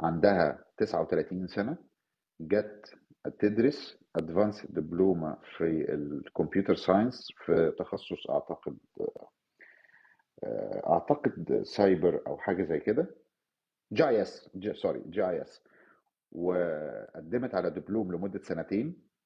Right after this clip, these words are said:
خدت الدبلوم، خدت الموافقة، وكانت الدراسة بتاعتها تلتاشر ألف دولار في السنة، كانت في كوليدج مش في يونيفرسيتي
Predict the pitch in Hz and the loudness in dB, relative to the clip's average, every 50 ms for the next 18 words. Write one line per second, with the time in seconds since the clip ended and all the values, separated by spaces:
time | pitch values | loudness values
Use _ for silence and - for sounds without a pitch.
0 | _ _ - - - 113 117 117 104 87 - - - - - _ - - _ - | _ _ -12 0 2 4 4 6 4 2 0 -2 -14 -20 -20 _ -20 -20 _ -12
1 | - 76 73 73 73 76 76 76 76 76 76 76 76 76 71 76 85 80 73 90 | -10 -8 -6 -6 -4 -4 -2 0 0 0 2 2 2 0 0 0 0 0 2 6
2 | 92 95 101 127 156 175 - _ - - - 98 104 - - 82 78 80 101 - | 6 6 6 6 2 0 -6 _ -2 2 4 4 4 4 2 0 0 2 0 0
3 | - - 151 190 - - _ _ _ _ _ _ _ _ _ _ _ - - - | 0 0 -2 -2 -4 -8 _ _ _ _ _ _ _ _ _ _ _ -2 -2 0
4 | - 113 113 110 98 - 90 80 95 95 107 - 101 - - 80 85 90 - 90 | 2 4 4 4 4 2 0 2 4 4 4 4 2 0 2 2 2 2 0 -2
5 | 87 - 85 82 - - - - - 92 - - 90 87 - - 82 87 80 82 | -6 -4 -4 -4 -2 -2 -2 -2 0 -2 -2 -2 -4 -6 -6 -4 -2 -2 0 -2
6 | 82 - - - - - - 92 117 165 - - _ _ _ _ _ - 90 87 | -2 -4 -10 -14 -6 -2 -2 -2 -2 -2 -6 -10 _ _ _ _ _ -4 -4 -4
7 | - - - - 113 104 107 107 98 - 87 82 - - - 85 82 85 78 76 | -4 -4 -2 2 2 2 2 0 -2 -4 -6 -6 -8 -8 -6 -6 -6 -6 -2 0
8 | 90 92 - - - - | 0 0 0 -2 -8 -12